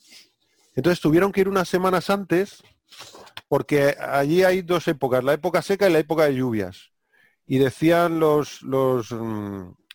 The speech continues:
los diseñadores de producción que les hubiera encantado ir en época de lluvias, pero que tuvieron que ir. Dice, "Bueno, hubiéramos estado todo el día, eh, encima de una balsa", pero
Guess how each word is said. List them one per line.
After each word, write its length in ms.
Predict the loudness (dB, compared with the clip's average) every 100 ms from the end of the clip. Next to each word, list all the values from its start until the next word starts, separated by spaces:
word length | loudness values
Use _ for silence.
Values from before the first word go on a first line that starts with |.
| _
los 140 | -4 -2
diseñadores 440 | 0 0 2 0
de 60 | 0
producción 560 | -2 -2 -2 -2 -2 -8 _ -20 _ _ _
que 520 | 0 2 2 2 0
les 180 | -2 0
hubiera 180 | 0 0
encantado 440 | 0 -2 0 0
ir 80 | 0
en 100 | -2
época 280 | -2 0 0
de 100 | 0
lluvias, 480 | -2 -2 -6 -14 _ _ _ -4
pero 160 | -4
que 80 | -2
tuvieron 380 | -2 0 0 0
que 100 | -2
ir. 60 | -2
Dice, 160 | -4
"Bueno, 280 | -4 -4 -10 -10
hubiéramos 400 | -4 -2 -2 -4
estado 260 | -2 -2
todo 120 | -2 -4
el 80 | 0
día, 300 | 0 0 -6
eh, 840 | -14 -16 -16 -18 -20 _ -20 -20 -16
encima 240 | -10 -4 -4
de 60 |
una 100 | -2
balsa", 380 | -2 -4 -8 -16 _ _ -20 _ _ _
pero 420 | 0 2 0